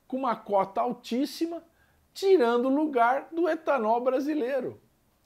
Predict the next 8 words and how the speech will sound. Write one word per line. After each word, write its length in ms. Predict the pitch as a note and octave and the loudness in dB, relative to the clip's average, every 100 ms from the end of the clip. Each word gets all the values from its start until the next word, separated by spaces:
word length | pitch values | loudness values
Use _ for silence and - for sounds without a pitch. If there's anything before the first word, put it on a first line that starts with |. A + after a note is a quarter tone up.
| _ _ _ _ - | _ _ _ _ -12
<laughs> 600 | A3 C#4+ - _ _ - | -10 -10 -18 _ _ -8
Esse 320 | - - E4 | -6 -4 2
agronegócio 840 | B3 B3 A3 G3+ D3 C#3 E3 D#3 D3 | 4 4 2 -2 -2 0 0 -2 -6
brasileiro 680 | C#3 C#3 A#2+ A2+ D#3+ E3 C3 | -4 -4 -4 -4 -2 -2 -4
que 120 | D3+ | -6
apoiou 600 | D3 - C#3+ B2+ D#3 F#3 | -6 -4 -2 0 2 0
o 60 | |
golpe, 580 | C#3 C3 C#3 A2+ - F#2 | 0 -2 -2 -2 -8 -20